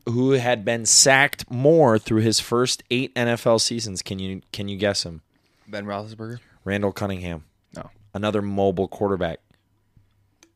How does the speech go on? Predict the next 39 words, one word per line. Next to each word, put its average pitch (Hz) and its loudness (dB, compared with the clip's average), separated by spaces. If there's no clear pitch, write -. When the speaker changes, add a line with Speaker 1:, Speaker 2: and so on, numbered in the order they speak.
Speaker 2:
Mobile 165 4
Q-, 175 -10
Q 202 -2
Bs 180 0
are 180 0
gonna 190 2
get 202 0
sacked. - -10
Speaker 1:
No, 175 6
no, 196 2
no. 170 6
I, 131 4
I, 143 6
I 147 8
get 156 2
the 190 0
point 143 0
he's 127 -2
making 120 0
because 127 0
it 139 0
is 127 2
not 120 2
fair 98 2
the 110 -2
amount 123 2
of 107 -4
times 107 -4
that 98 -12
this 104 -4
poor 107 0
bastard 92 -2
is 87 -10
being 90 -8
sacked. 87 -4
I 110 0
completely 110 -4
understand 92 -8
there. 76 -18